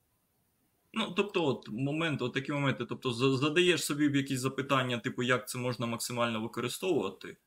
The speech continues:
е, і, і тоді цей, тоді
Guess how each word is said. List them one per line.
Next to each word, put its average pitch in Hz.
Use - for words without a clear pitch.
е, 98
і, 123
і 135
тоді 120
цей, -
тоді 120